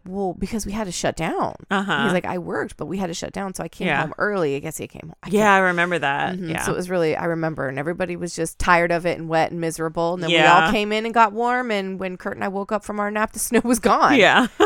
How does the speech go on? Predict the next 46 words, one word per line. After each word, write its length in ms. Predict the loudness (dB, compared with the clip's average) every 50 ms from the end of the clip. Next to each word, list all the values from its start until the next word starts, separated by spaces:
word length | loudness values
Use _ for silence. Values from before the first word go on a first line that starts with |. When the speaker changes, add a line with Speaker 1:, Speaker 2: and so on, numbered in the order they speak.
| 2 4 4
Speaker 1:
<laughs> 520 | 4 6 6 4 4 4 6 6 6 4 4 -2 -20 -20 -8 0
But 100 | 0 0
the 60 | 4
kids 120 | 4 4 4
Speaker 2:
Yeah, 80 | 6
Speaker 1:
got 140 | 4 4 4
to 80 | 2 -2
make 120 | -4 -2 -2
Speaker 2:
that 120 | -2 0
was 140 | 0 -2 -2
Speaker 1:
snowmen 120 | -2 -6 -4
and 40 |
stuff. 360 | -2 0 0 0 0 -2 -2 -4
Speaker 2:
fun. 120 | -6 -4
Speaker 1:
That 120 | -4 -4 -4
would 100 | -2 -2
be 80 | -4
fun 220 | -6 -6 -8 -12 -12
if 80 | -12
it 80 | -10 -10
happened 320 | -10 -10 -10 -12 -14 -14
again. 320 | -14 -20 -20 -20 -20 -20 _ -8
Speaker 2:
Yeah, 360 | -4 -2 0 0 -2 -4 -6 -8 -6
I 120 | -2 -2 -2
would, 240 | -2 -4 -6 -12 -10
I 120 | -8 -8 -8
would 80 | -8
like 220 | -8 -10 -10 -10 -10
snow. 340 | -10 -8 -8 -8 -6 -4 2
Oh, 200 | 6 6 6 6
another 480 | 6 4 2 2 2 4 2 2 2 -2
freak 400 | -4 -6 -6 -6 -6 -6 _ -18 _
thing 220 | -6 -6 -4 -4 -4
that 180 | -6 -6 -4
happened 480 | -2 0 0 0 -2 -4 -6 -6 -8 -8
here 400 | -6 -4 -2 -2 0 0 -2 -2
in 240 | -4 -6 -8 -8 -8
Southern 280 | -8 -6 -6 -6 -8
California 460 | -6 -6 -6 -6 -6 -6 -8 -8 -8 -8
recently 400 | -8 -8 -8 -10 -10 -10 -8 -8
was 120 | -8 -8
that 100 | -10 -10 -8
earthquake. 600 | -10 -10 -10 -10 -12 -12 -12 -16 _ -20 -20 -20 _ _ _ _ _ -4 -2
Speaker 1:
Oh, 320 | -2 -2 -2 -2 -4 -4
yeah. 400 | -4 -4 -6 -4 -4 -2 -2 0
Speaker 2:
Yeah. 320 | 0 0 0 -2 -4 -4